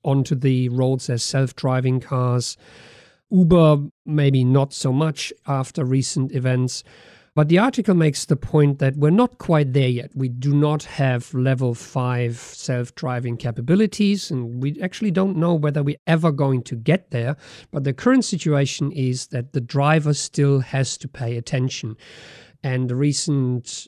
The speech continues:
second death with a Tesla autopilot shows that when the driver doesn't, things can go wrong. So, the article makes the, in my view, bullshit argument that we need more tech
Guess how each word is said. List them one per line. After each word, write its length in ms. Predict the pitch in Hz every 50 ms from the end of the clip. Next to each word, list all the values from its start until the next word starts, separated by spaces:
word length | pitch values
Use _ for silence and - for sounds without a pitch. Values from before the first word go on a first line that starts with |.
| _ -
second 680 | - - - - - 143 - - 170 151 139 131 123 _ _
death 400 | - 151 135 135 131 - - -
with 220 | 147 131 127 120 123
a 180 | 123 117 120 127 -
Tesla 460 | - 151 143 - - - 139 131 120 - -
autopilot 760 | 139 139 135 156 131 - - - 131 127 127 123 120 120 - _ - -
shows 520 | - - - 160 135 127 127 123 117 -
that 200 | - 131 123 131
when 240 | 135 135 135 139 131
the 80 | 131
driver 480 | 127 120 - 135 127 123 131 127 127 127
doesn't, 600 | 117 117 120 165 185 175 - 160 139 135 135 _
things 360 | - 151 143 143 139 131 - -
can 220 | - - 131 123
go 160 | 117 120 110
wrong. 300 | 113 120 123 117 123 135 _ _ _ -
So, 400 | - - - 180 151 120 - - _ _ _ _ -
the 140 | 147 139 147
article 260 | 151 170 190 175 185
makes 340 | 170 156 156 151 147 139 -
the, 400 | - - 151 143 135 131 131 131
in 140 | - 147 139
my 240 | 139 151 160 175 180
view, 380 | 160 147 135 131 123 120 123 135 _ _ -
bullshit 400 | 240 240 220 170 - - 147 139
argument 560 | 131 135 139 135 131 123 120 110 113 123 123 _
that 320 | - 147 131 120 120 - - _ _ - - _ -
we 160 | 185 226 240
need 260 | 220 196 190 175 156 175
more 320 | 151 135 143 165 170 160
tech 640 | 147 - - - - 180 135 135 139 _ - -